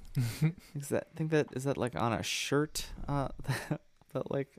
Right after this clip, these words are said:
Speaker 2: someone's wearing during this show at some point or something?
Speaker 1: I mean, I feel like Eleanor probably said it at some point in the show, and I'm
Speaker 2: Yeah.
Speaker 1: assuming that's why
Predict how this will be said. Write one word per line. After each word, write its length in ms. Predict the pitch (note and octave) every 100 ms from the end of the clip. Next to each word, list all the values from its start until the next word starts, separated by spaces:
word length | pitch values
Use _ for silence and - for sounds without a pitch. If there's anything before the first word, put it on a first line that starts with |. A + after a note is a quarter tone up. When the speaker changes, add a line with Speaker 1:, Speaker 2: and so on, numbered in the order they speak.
| -
Speaker 2:
someone's 420 | - D3 C#3+ C#3+
wearing 520 | C3+ C#3 C3+ C#3 C#3+ C#3
during 260 | C3+ C3
this 120 | C3+ -
show 220 | - C3+
at 100 | C3
some 160 | C3+
point 360 | C3+ C3 C3 -
or 20 |
something? 480 | C#3 C3 C3+ C#3 C3+ - _ - - - - _ _ _ _ _ _ _ _ _ _ _ - - -
Speaker 1:
I 120 | C3+
mean, 400 | D3 D3 C#3 C3 -
I 120 | C#3
feel 260 | - E3
like 500 | D#3 C3+ C3 - - - _ -
Eleanor 380 | A#2+ A#2+ A#2 A2+
probably 500 | A#2+ A2+ A2 G#2+ A2
said 240 | B2 A2
it 100 | G#2+
at 140 | G#2+
some 180 | - A2
point 360 | A2 A2+ A2 - -
in 120 | A#2
the 80 | A2
show, 360 | - A#2 A2+ - -
and 120 | A2
I'm 80 | A2
Speaker 2:
Yeah. 60 | G#2
Speaker 1:
assuming 280 | G#2 G#2+
that's 260 | G2+ G2+ -
why 420 | A2 G#2+ G#2+ G#2+